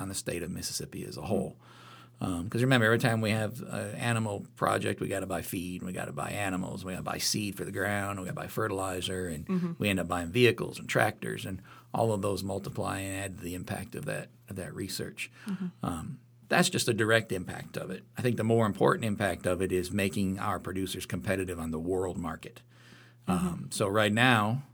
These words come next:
Speaker 1: some of our products aren't exported around the world because we haven't met those standards to get them exported. Our research helps our producers get to that way. That's where
Speaker 2: Mm-hmm.
Speaker 1: the real impact is to Mississippi,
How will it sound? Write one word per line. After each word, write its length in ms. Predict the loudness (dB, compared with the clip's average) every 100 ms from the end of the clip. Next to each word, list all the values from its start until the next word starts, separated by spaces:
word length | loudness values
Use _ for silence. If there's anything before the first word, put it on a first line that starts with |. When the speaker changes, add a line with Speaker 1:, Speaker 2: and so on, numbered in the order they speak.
| -20
Speaker 1:
some 240 | -4 0 0
of 120 | 0
our 140 | -2
products 520 | 0 0 0 -2 -6 -6
aren't 280 | -4 -4 -4
exported 500 | -6 -8 -4 -2 -2
around 280 | 0 0 0
the 80 | 0
world 340 | 0 2 2
because 260 | 0 -6 -4
we 100 | -2
haven't 340 | -2 -2 -4
met 300 | -4 -4 -4 -12 -20 -20 -10
those 380 | -4 -2 -2 -2
standards 500 | -2 -4 -6 -8 -8
to 80 | -6
get 180 | -6 -6
them 160 | -8
exported. 520 | -10 -12 -10 -10 -10 -14 -18 -20 -20 -20 -4
Our 140 | 0 2
research 380 | 2 0 -2 -2
helps 240 | -2 -2
our 120 | -6
producers 420 | -6 -6 -4 -6 -4
get 160 | -6
to 60 | -4
that 220 | -6 -6
way. 300 | -10 -12 -10 -2
That's 220 | 0 0
where 80 | 2
Speaker 2:
Mm-hmm. 140 | 2
Speaker 1:
the 60 | 2
real 140 | -2 -6
impact 420 | -6 -6 -8 -10
is 200 | -10 -10
to 80 | -10
Mississippi, 540 | -10 -8 -8 -8 -10